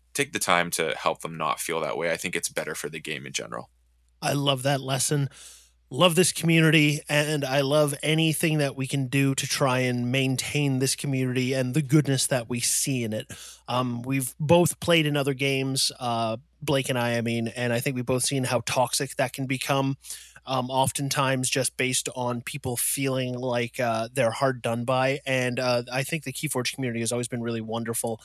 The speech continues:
Speaker 2: at trying to reach across that divide. Uh, so just a, a, a good lesson, and one for us all to keep in mind. With that said, we gotta get out of here. Find us on Twitter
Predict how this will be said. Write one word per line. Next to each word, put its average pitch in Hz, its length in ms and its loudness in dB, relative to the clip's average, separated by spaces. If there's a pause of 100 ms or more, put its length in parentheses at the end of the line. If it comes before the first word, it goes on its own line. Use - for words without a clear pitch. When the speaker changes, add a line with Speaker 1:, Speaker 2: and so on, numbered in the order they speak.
(260)
Speaker 2:
at 127 180 -2
trying 131 240 -2
to 120 120 0 (100)
reach 147 200 -4
across 123 320 0
that 123 200 -4
divide. 110 480 -2
Uh, 104 280 -4 (120)
so 123 360 2 (500)
just - 320 0
a, 135 280 4
a, 135 180 -2
a 160 60 0
good 160 200 2
lesson, 107 340 -4
and 104 100 -6
one 120 180 -2
for 120 160 -2
us 110 180 -2
all 123 220 -2
to 120 80 -12
keep - 260 -10
in 101 120 -8
mind. 95 400 -12 (460)
With 202 300 2
that 170 260 4
said, 208 400 4
we 185 220 2
gotta 196 240 4
get 160 160 2
out 160 160 4
of 160 60 0
here. 160 180 2
Find 226 340 0
us 208 140 2
on 190 120 2
Twitter 190 380 0